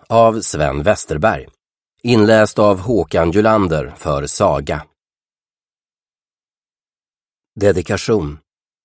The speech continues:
Till Lisa och Sven. Citat.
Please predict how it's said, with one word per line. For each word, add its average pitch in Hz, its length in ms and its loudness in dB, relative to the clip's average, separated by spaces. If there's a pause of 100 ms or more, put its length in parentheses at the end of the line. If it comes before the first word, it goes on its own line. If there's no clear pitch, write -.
(220)
Till 104 260 0
Lisa 90 640 -2
och 80 180 -6
Sven. 78 380 -4 (2500)
Citat. - 760 -4